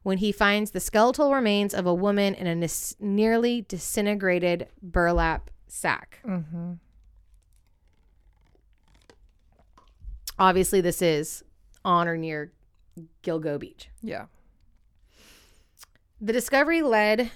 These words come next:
Speaker 1: to a search, and three more bodies were found two days later in the same area on the north side of the Ocean Parkway. None of these are Shannon, by the way. A few months later, in March and early April two thousand eleven, four more bodies are discovered in another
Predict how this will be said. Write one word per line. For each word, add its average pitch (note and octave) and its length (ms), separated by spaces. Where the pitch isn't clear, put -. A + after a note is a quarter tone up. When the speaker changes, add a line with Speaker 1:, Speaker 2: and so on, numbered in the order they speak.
Speaker 1:
to A#3 140
a G#3 80
search, B3+ 400
and F#3+ 200
three C4 180
more D4 160
bodies G#3+ 360
were G#3 100
found F#3+ 320
two B3 160
days A#3+ 200
later G3+ 200
in G3+ 100
the F#3+ 60
same F#3+ 400
area F#3 320
on F3 160
the E3+ 80
north G3 280
side F3+ 360
of E3+ 160
the F3+ 80
Ocean G3 300
Parkway. D#3+ 580
None G3 200
of G#3+ 60
these A3 160
are G#3+ 80
Shannon, E3 380
by D#3 140
the D3 100
way. C#3+ 280
A G#3 40
few A#3+ 160
months A#3 220
later, B3+ 240
in A3+ 160
March B3 480
and G3 160
early G#3+ 300
April A#3 260
two G#3+ 100
thousand F#3 220
eleven, A#3 400
four F3 320
more A#3+ 320
bodies B3+ 460
are A3+ 140
discovered A3 580
in G3 100
another G#3 580